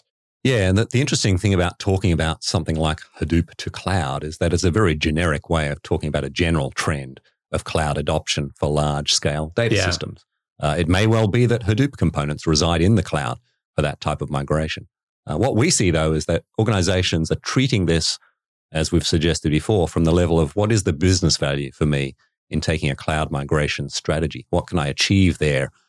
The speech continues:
Speaker 1: that I could not achieve on premises?
Speaker 2: Mm-hmm.
Speaker 1: The sorts of technology platforms that underlie that migration to the cloud may or may not include aspects of Hadoop.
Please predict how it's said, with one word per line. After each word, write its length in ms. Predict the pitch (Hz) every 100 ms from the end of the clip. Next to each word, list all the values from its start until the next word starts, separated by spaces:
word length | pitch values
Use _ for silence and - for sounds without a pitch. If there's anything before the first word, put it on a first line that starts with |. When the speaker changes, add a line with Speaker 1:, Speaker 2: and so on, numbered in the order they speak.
| _
Speaker 1:
that 100 | -
I 40 | 76
could 260 | - 95
not 160 | 80 73
achieve 320 | 73 - 78
on 160 | 73 73
premises? 580 | - 87 82 - - - -
Speaker 2:
Mm-hmm. 340 | 135 110 104
Speaker 1:
The 60 | 92
sorts 340 | - 127 127
of 220 | 110 85 - _ _
technology 500 | 92 80 95 117 107
platforms 600 | - 78 - - 76 76
that 100 | 80
underlie 460 | 82 80 78 82 87
that 200 | 85 -
migration 520 | 73 76 78 - 71
to 60 |
the 100 | -
cloud 340 | - 78 76 76 _ _ _ -
may 220 | 80 80
or 40 |
may 120 | 80 80
not 180 | 80
include 320 | 82 - 82 78
aspects 440 | 71 - - -
of 80 | -
Hadoop. 320 | 78 107 120